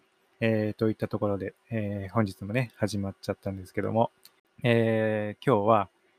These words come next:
えー、その、えー、前々回ですね、芸の僕が、えー、小学校、小中学校です。小中学校でよく質問された「将来の夢って何ですか？」に困った件その一を取り直したバージョンにしてみようかなと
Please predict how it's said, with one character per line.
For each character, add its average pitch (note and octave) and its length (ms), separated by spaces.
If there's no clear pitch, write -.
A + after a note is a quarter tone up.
え G#2 640
ー、 - 20
そ - 120
の、 G#2+ 180
え G#2 640
ー、 A2 60
前 C#3+ 140
々 D3 240
回 - 140
で - 80
す - 100
ね、 D3 240
芸 A2+ 160
の G2+ 100
僕 C3 220
が、 D#3 240
え A2 120
ー、 - 40
小 A#2+ 140
学 A2+ 180
校、 - 60
小 C3+ 280
中 C#3 240
学 B2+ 140
校 - 140
で G#2 40
す。 - 280
小 C3+ 260
中 C#3 160
学 C#3 160
校 A2+ 160
で A#2 60
よ B2 80
く - 100
質 - 140
問 G#2+ 140
さ A2 100
れ G#2+ 80
た - 100
「将 A#2+ 160
来 G2+ 180
の G#2+ 80
夢 G#2+ 260
っ - 20
て A2 180
何 G#2 160
で G2 80
す - 100
か？」 C3+ 220
に C3+ 140
困 A#2 180
っ A2+ 60
た G#2+ 100
件 G#2 220
そ - 100
の G#2 80
一 C3 300
を D3 160
取 C3 220
り C#3 40
直 C#3 140
し - 80
た G#2+ 200
バ G#2 180
ー - 20
ジ G2+ 80
ョ G2 60
ン G2 80
に G#2+ 200
し - 80
て A2 100
み G#2 80
よ G2+ 60
う - 20
か A2+ 100
な B2+ 100
と - 160